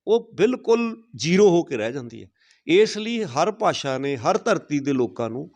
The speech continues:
ਇੱਕ ਜੀਵਨ ਜੁਗਤ ਦਿੱਤੀ ਹੈ, ਔਰ ਸਾਨੂੰ ਪੰਜਾਬੀਆਂ ਨੂੰ ਆਪਣੀ ਪੰਜਾਬੀ ਮਾਂ ਬੋਲੀ ਦੇ ਉੱਤੇ ਫਖਰ ਹੋਣਾ ਚਾਹੀਦਾ ਹੈ, ਔਰ ਇਹਦੇ ਪ੍ਰਚਾਰ ਪ੍ਰਸਾਰ ਲਈ ਅਸੀਂ ਸਾਰੇ ਹੀ ਕੁਝ ਨਾ ਕੁਝ ਯੋਗਦਾਨ ਪਾ ਸਕਦੇ ਹਾਂ,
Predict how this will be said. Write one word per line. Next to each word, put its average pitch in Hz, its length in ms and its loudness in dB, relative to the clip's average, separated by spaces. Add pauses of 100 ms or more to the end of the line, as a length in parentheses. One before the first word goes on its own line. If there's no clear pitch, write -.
(420)
ਇੱਕ 160 300 -2 (240)
ਜੀਵਨ 147 360 2
ਜੁਗਤ 135 320 2
ਦਿੱਤੀ 165 440 0
ਹੈ, 170 160 2 (440)
ਔਰ 156 120 2
ਸਾਨੂੰ 165 340 0
ਪੰਜਾਬੀਆਂ 156 600 2
ਨੂੰ 143 200 -4 (300)
ਆਪਣੀ 151 360 0
ਪੰਜਾਬੀ 156 800 0
ਮਾਂ 139 340 0
ਬੋਲੀ 147 340 0
ਦੇ 135 100 -4
ਉੱਤੇ 107 440 -4 (400)
ਫਖਰ 160 300 0
ਹੋਣਾ 180 200 4
ਚਾਹੀਦਾ 147 340 -2
ਹੈ, 147 80 -6 (400)
ਔਰ 151 120 4
ਇਹਦੇ 190 160 4
ਪ੍ਰਚਾਰ 170 500 0
ਪ੍ਰਸਾਰ 156 400 -2
ਲਈ 151 160 -4
ਅਸੀਂ 165 200 -10
ਸਾਰੇ 143 480 -2
ਹੀ 165 200 -2
ਕੁਝ 156 220 -6
ਨਾ 165 120 2
ਕੁਝ 156 240 -4
ਯੋਗਦਾਨ 123 580 0 (140)
ਪਾ 117 200 0
ਸਕਦੇ 139 400 -2
ਹਾਂ, 160 80 -2